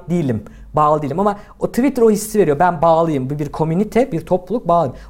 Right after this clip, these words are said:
O bağlılık hissini verdiğini ortaya koymuşlar ve bu bağlılık hissini tatmin etmek için insanlar kullanıyor.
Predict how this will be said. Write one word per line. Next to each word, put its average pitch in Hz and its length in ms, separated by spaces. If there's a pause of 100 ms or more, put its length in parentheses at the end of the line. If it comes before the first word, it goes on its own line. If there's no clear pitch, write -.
O 208 120
bağlılık 233 460
hissini 202 400
verdiğini 127 400
ortaya 117 340
koymuşlar 143 460
ve 233 140
bu 202 100
bağlılık 214 360
hissini 247 380 (240)
tatmin 220 320
etmek 143 300
için - 240 (180)
insanlar 110 580
kullanıyor. 92 400